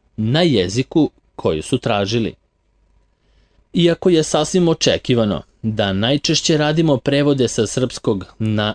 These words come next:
neki strani jezik ili u obrnutom smeru, sa nekog drugog jezika na naš maternji, klijentima možemo da ponudimo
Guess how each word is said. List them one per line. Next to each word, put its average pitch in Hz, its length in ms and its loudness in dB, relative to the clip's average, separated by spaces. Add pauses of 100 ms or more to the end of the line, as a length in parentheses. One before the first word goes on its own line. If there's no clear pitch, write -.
neki 123 540 0
strani 135 600 -2
jezik 135 420 0 (400)
ili 139 260 6
u 127 140 6
obrnutom 123 560 2
smeru, 147 380 0 (500)
sa - 220 0
nekog 143 520 0
drugog 143 420 2
jezika 131 500 0
na 78 220 -8
naš 123 300 -2
maternji, 120 480 -2 (960)
klijentima 170 540 2
možemo 147 460 2
da 107 140 0
ponudimo 117 720 -2